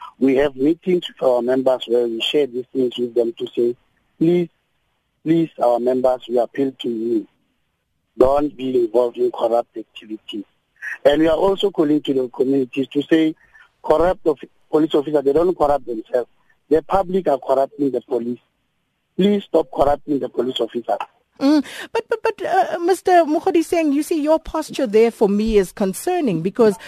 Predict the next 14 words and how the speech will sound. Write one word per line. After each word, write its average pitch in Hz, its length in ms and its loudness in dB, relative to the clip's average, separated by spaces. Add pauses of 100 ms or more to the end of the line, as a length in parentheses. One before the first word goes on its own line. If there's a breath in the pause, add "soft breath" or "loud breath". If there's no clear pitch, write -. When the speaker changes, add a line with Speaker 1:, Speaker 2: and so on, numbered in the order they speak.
(140 loud breath)
Speaker 2:
whilst 262 420 4
you 254 140 4
are 208 100 4
correct 196 540 -2
in 180 160 -4
saying 214 320 0
that 170 160 -2
there 185 180 0
is 180 140 -2
a 175 40 0
corruptor 190 520 0
and 175 180 4
a - 60 0
corruptee, 170 720 0